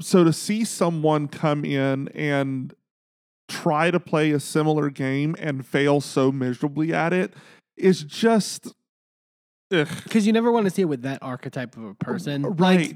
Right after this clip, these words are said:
Speaker 2: Like,
Speaker 1: because it's so bad. Like, you could either do it really good or really bad. There's really no in between with that kind of character. And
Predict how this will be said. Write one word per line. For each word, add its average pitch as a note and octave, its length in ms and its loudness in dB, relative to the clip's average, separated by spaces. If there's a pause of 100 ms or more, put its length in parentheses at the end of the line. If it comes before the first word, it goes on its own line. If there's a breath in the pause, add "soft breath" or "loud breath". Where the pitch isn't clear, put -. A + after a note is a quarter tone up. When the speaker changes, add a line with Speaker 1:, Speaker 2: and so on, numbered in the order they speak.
(140)
Speaker 2:
Like, G#3 140 -6
Speaker 1:
because A3+ 400 6
it's G#3 200 0
so - 460 4
bad. D#3 600 -2
Like, F#3+ 260 2
you G#3 100 6
could G3+ 240 0
either G#3+ 460 2
do F3 240 2
it D3 100 2
really D#3 280 0
good C#3+ 200 2
or C#3 60 4
really C#3 260 2
bad. C#3 300 0
There's D#3+ 180 2
really F3+ 320 0
no D3 240 2
in C3+ 140 0
between C#3+ 600 -4 (240 soft breath)
with F3 140 2
that D#3+ 200 -2
kind F3 200 -4
of F3 80 -6
character. F#3+ 580 -2 (460 loud breath)
And D#3+ 540 0